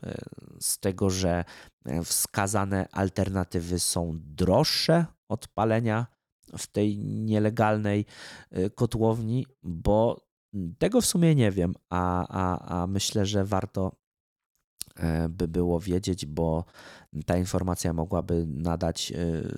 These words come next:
twojemu wkurwikowi jakiś dodatkowy, mm, kontekst. E, tak czy inaczej, dziękuję, Konradzie, za wiadomość. E, przesyłam dużo zdrówka dla żony i synka i pozdrawiam z Częstochowy, w której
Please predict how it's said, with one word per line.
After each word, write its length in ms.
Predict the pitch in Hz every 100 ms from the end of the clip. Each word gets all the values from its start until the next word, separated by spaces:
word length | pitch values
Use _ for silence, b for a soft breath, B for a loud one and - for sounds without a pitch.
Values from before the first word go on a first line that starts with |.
| - - 85 92
twojemu 360 | - 92 92
wkurwikowi 640 | - - 90 76 - 90
jakiś 280 | 87 - 85
dodatkowy, 680 | 90 90 85 - 87 82 85 - b b _ -
mm, 200 | 65 82
kontekst. 600 | - 92 85 - - - - B B B
E, 240 | - 73
tak 280 | - 139 -
czy 120 | -
inaczej, 380 | 147 156 156 135 107
dziękuję, 640 | 107 139 143 135 131 117
Konradzie, 540 | - 110 104 107 104
za 180 | 92 85
wiadomość. 720 | 85 80 95 131 127 127 - -
E, 180 | 82 80
przesyłam 640 | - - 98 - 90 85
dużo 220 | 82 85
zdrówka 500 | 78 80 87 - -
dla 300 | 73 73 73
żony 600 | 71 87 80 139 123 101
i 200 | 50 50
synka 600 | - - 101 123 - 92 92 B B B _
i 200 | - 90
pozdrawiam 500 | - 113 123 113 104
z 80 | 104
Częstochowy, 580 | - 98 - 92 92 107
w 100 | -
której 420 | - - 117 104